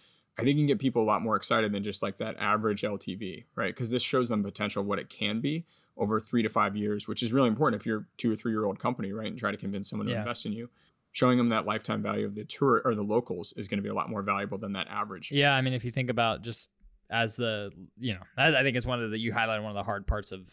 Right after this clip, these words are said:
Speaker 2: of assessing these businesses early on is that, yeah, your cohort, like, your total subscriber base is very heavily biased on, like, your most recent cohort, 'cause of-, often you're also growing, right? Like, also often, like,
Speaker 1: Right.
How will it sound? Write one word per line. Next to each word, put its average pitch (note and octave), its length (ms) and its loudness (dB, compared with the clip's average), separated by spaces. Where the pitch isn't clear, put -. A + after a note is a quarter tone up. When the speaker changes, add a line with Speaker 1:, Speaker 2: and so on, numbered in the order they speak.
Speaker 2:
of F#2+ 120 -10
assessing G#2+ 440 -2
these G2+ 180 -6
businesses G2+ 560 -6
early G#2 340 -8
on G#2+ 420 -6
is G#2+ 220 -4
that, G#2 440 0
yeah, G#2 220 -4
your G#2 180 -4
cohort, A2 560 0
like, B2+ 220 2
your C3+ 100 2
total E3 280 6
subscriber A#2 480 0
base G#2 240 -2
is G#2 120 -10
very G2+ 220 0
heavily G2+ 320 -6
biased F#2+ 500 -6
on, G2 140 -8
like, F#2+ 240 -6
your G#2 80 -6
most F#2+ 240 -8
recent F#2+ 300 -12
cohort, F2 360 -10
'cause - 160 -12
of-, G2+ 240 -8
often D3+ 320 8
you're D3 100 6
also D3 180 2
growing, G2 440 -6
right? F2 160 -14
Like, F#2+ 120 -8
also A2 180 -6
often, A#2+ 400 -4
like, A#2+ 300 0
Speaker 1:
Right. A#2 160 4